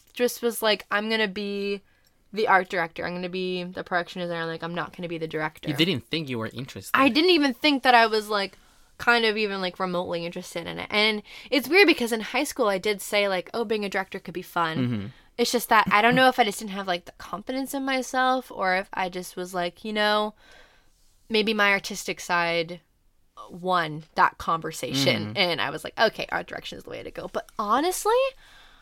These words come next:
Speaker 1: I, there was not a moment on set where I was not into what I was doing. I was, I think it helped that I was super passionate about the story in
Speaker 2: Yeah.
Speaker 1: general, but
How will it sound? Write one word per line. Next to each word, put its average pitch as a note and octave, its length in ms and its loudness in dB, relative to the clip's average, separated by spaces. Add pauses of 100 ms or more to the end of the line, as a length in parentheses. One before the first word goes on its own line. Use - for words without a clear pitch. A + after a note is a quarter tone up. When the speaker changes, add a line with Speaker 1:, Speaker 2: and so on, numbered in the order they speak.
(260)
Speaker 1:
I, C4+ 380 4
there D4+ 140 4
was D#4 140 2
not E4 220 6
a F#4+ 80 4
moment B3+ 540 6
on G#3 200 2
set G3 540 2
where F#3+ 180 -2
I F#3 180 0
was F#3 600 -8 (140)
not F#3 420 2
into F3 320 -8
what F3 140 -4
I - 140 -4
was - 160 -16
doing. - 460 -12 (400)
I G3+ 180 8
was, G3+ 580 -4 (100)
I A3 100 -2
think C#4+ 140 2
it - 60 0
helped A3 220 0
that A3 160 2
I F#3+ 60 6
was F#3+ 160 0
super G3 260 -6
passionate F3 500 -2
about G#3 200 -4
the G3 80 -14
story F#3 440 -8
in F3+ 80 -6
Speaker 2:
Yeah. - 60 -4
Speaker 1:
general, G3 500 -4 (400)
but A3+ 280 8